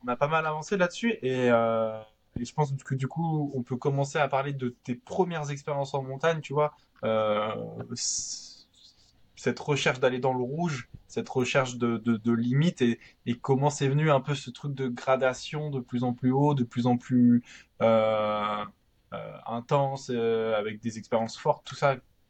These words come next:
comment c'est venu petit à petit, tu vois. Est-ce que tu peux nous décrire un peu tes, tes, tes premières grosses expériences de montagne ? Et puis comme ça, on va arriver, bah, du coup, à, à ta dernière expérience là que tu viens de, de, de faire.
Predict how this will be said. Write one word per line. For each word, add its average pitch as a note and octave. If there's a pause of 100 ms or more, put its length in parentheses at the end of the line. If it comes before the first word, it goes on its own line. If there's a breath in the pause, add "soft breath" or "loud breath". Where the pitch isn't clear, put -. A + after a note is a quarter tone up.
(280)
comment C3+
c'est C#3
venu C3+
petit B2+
à B2
petit, D3
tu -
vois. A2+
Est-ce -
que C#3
tu C3+
peux C#3
nous C#3
décrire C#3
un C3+
peu C#3+
tes, B2
tes, A#2
tes B2
premières C#3
grosses C3+ (380 soft breath)
expériences B2+
de C3
montagne ? C3+
Et D3
puis B2+
comme A2+
ça, C3
on A#2+
va A2+
arriver, A2
bah, G2+
du -
coup, -
à, G2 (300)
à G2+
ta G#2
dernière G#2
expérience A2
là A#2
que -
tu -
viens G#2+
de, G2+
de, G2
de G#2
faire. -